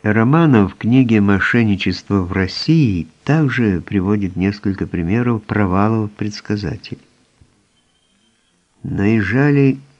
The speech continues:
в Россию и иностранные пророки, рассчитывавшие также сколотить себе авторитет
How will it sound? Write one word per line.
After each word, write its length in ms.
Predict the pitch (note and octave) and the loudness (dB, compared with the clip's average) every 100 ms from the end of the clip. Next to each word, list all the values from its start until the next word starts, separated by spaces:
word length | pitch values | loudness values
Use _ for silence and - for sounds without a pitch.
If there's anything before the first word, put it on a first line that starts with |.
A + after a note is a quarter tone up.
| _ _ - | _ _ -8
в 160 | F2 | -4
Россию 840 | F#2 G2+ - - C3 B2 B2 A#2 - | -2 -2 -4 -2 0 2 0 0 -2
и 160 | A#2 A2+ | 0 0
иностранные 840 | A2 G#2 - A2 A2 G#2 F#2+ D#2 | 0 -2 -2 0 0 0 0 -2
пророки, 800 | - E2+ E2+ G2+ C3 C3+ C3 B2+ _ _ _ _ _ _ _ _ _ _ | -6 -6 -2 -2 -2 -4 -8 -10 _ _ _ _ _ _ _ _ _ _
рассчитывавшие 1200 | F2+ G2 F#2+ - B2 A#2 A2 G#2 - G#2+ G2+ G2+ _ _ _ _ _ _ | -4 -4 -2 -4 -2 -2 -2 -4 -2 0 0 -2 _ _ _ _ _ _
также 400 | - C#3 G2+ F#2+ | -2 -2 0 -4
сколотить 640 | E2+ - F#2+ F2 G#2 F#2+ | -6 -4 -4 -2 -2 -2
себе 280 | - F2+ F#2 | -2 -2 -2
авторитет 600 | F#2 - G2 F2+ - G2+ | -4 -2 -2 -2 -2 -2